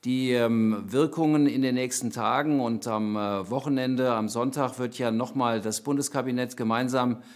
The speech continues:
mit dem Ministerpräsidenten, ähm, nochmal eine Telefonschalte haben und da wird man sich über vielleicht weitere Maßnahmen auch unterhalten.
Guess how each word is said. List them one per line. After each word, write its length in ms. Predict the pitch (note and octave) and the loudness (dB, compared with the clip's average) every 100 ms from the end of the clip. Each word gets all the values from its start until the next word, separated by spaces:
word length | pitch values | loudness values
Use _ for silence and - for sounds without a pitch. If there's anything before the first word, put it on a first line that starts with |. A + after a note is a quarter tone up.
| - _ - | -20 _ -6
mit 280 | A#2+ B2 - | -4 -4 -2
dem 100 | B2 | -2
Ministerpräsidenten, 1300 | A#2 B2+ B2+ C3 B2+ B2+ A#2+ A2+ A#2+ A#2+ B2+ A#2+ A2+ B2 | 0 -2 0 -2 -2 -4 -2 -2 -2 -2 0 0 0 -2
ähm, 480 | A#2 A2 A2 G2 A2+ | -2 0 0 -2 -6
nochmal 360 | A2+ - A#2 | -8 -4 -4
eine 260 | G2+ G#2+ G2+ | -2 -4 -6
Telefonschalte 800 | A#2+ A2+ C3+ D3 C#3+ C3 B2+ B2 | -8 -6 -2 0 2 0 0 0
haben 320 | A#2+ A#2+ A#2 | 2 2 0
und 100 | A2 | 0
da 140 | A2+ | 0
wird 160 | A#2 A2+ | -2 -2
man 120 | A2+ | -2
sich 240 | A2 A2+ | -2 -6
über 360 | G#2+ A#2+ A#2 A2 | -4 0 2 2
vielleicht 420 | - A#2 A2 A2+ | -2 -2 0 0
weitere 320 | A2 A#2 A#2+ | 0 0 2
Maßnahmen 540 | A2+ A2 A#2 B2 A#2 F#2+ | 2 4 2 2 0 0
auch 180 | A2+ A2 | -2 -2
unterhalten. 680 | A2 G#2+ G#2+ C3 C#3+ D3 | -2 0 2 2 2 0